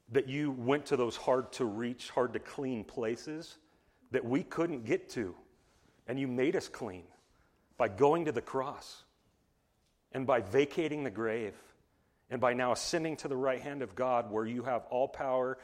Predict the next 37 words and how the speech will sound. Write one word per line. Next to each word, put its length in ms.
and 200
authority 640
over 240
all 240
things. 340
God, 280
we 120
thank 480
you. 140
We 60
praise 440
you. 140
We, 120
we, 260
we, 220
um, 320
we 100
proclaim 600
that 120
you 200
are 120
the 100
King 260
of 100
Kings 480
and 120
the 40
Lord 260
of 120
Lords 560
and 140
the 100
only 300
hope 260
for 120
the 80
nations 640